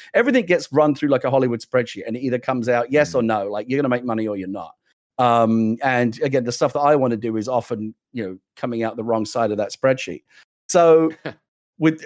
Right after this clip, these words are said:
Speaker 1: <laughs> with Gundog, I wanted, I thought I'd write it as a novel again 'cause I enjoyed writing the first one, and we'll, we'll do that again. And so I started writing that, like, back in, I don't know, two thousand eighteen, and then by the time the book was done,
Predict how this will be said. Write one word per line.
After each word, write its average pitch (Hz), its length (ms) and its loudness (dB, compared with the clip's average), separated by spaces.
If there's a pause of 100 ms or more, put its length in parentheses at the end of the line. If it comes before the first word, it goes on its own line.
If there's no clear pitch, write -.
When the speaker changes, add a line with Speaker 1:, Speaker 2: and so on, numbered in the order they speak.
Speaker 1:
<laughs> - 140 -8
with 165 220 4
Gundog, 170 560 6
I 151 40 8
wanted, 170 240 6
I 160 100 6
thought 170 280 2
I'd 147 100 6
write 143 240 4
it 135 40 0
as 127 140 0
a 123 60 -2
novel 113 340 0
again 78 260 -10
'cause 120 120 -4
I 123 60 0
enjoyed 123 300 0
writing 117 240 0
the 104 80 -8
first 104 320 -6
one, 95 160 -12
and 101 80 -14
we'll, 107 140 -12
we'll 117 140 -10
do 123 180 -6
that 104 220 -4
again. 65 260 -14 (580)
And 147 200 2
so 160 160 6
I 147 60 8
started 185 280 4
writing 147 340 4
that, 135 220 2
like, 127 180 2
back 127 220 -2
in, 135 60 -6
I 135 80 -2
don't 117 100 -4
know, 107 120 -6
two 127 180 -10
thousand 120 320 -6
eighteen, 113 520 -6
and 107 140 -6
then 110 300 -6 (320)
by 135 100 4
the 135 100 2
time 240 280 4
the 208 80 4
book 160 240 2
was 127 160 0
done, 131 520 2